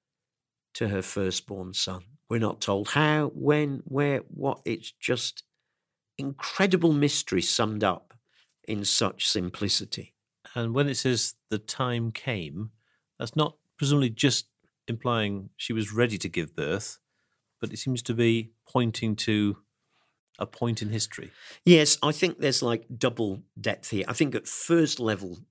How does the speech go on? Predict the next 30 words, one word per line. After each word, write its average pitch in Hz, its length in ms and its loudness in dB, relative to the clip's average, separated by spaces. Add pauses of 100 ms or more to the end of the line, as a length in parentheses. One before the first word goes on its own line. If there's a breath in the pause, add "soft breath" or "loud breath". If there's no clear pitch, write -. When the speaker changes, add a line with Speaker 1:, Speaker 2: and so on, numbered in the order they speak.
Speaker 1:
meaning 123 640 -2 (140)
in 107 180 -4
the - 60 -6
text, - 500 -2 (280 soft breath)
yeah, 196 120 -6 (340)
she - 180 0
was 120 180 2
ready 98 220 0
to 107 120 -4
give 92 220 -8
birth 98 400 -6
and 107 160 -8
she 110 160 -6
did. 98 320 -4 (680 soft breath)
But 117 300 -2
Paul 156 300 4
tells 131 440 0
us 110 140 -2
in 117 140 -4
one 113 160 -2
of 101 100 -4
his 101 220 0
letters 107 400 -2
that 107 140 0
when 120 260 2
the 110 80 0
time 135 560 0
had 117 260 -2
fully 190 560 2
come, 135 420 -4